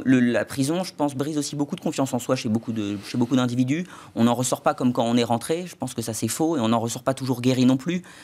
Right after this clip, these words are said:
C'est pas toujours la sanction qui guérit, ce qui est important, c'est du coup d'arriver à leur donner les armes et surtout les codes. Donc nous, ce qu'on essaie de faire, c'est vraiment à chaque fois d'individualiser chaque personne selon leur peine,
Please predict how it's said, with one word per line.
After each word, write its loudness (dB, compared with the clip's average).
C'est -8
pas 0
toujours -4
la 4
sanction -2
qui -8
guérit, 2
ce -8
qui -2
est 2
important, 0
c'est -2
du -2
coup -6
d'arriver 2
à 4
leur 2
donner 4
les 4
armes 2
et 0
surtout -4
les 0
codes. 2
Donc 0
nous, 2
ce -6
qu'on -2
essaie 0
de -8
faire, 2
c'est -8
vraiment 2
à 4
chaque -4
fois 2
d'individualiser 0
chaque -2
personne 0
selon 0
leur 2
peine, 0